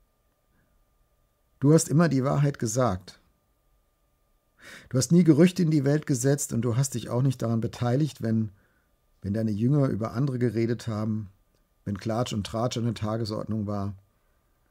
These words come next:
Und trotzdem warst du nie langweilig. Und wenn ich das so von dir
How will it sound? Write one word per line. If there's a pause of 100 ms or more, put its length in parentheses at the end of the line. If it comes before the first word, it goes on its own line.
(280)
Und
trotzdem
warst
du
nie
langweilig. (2500)
Und
wenn
ich
das
so
von
dir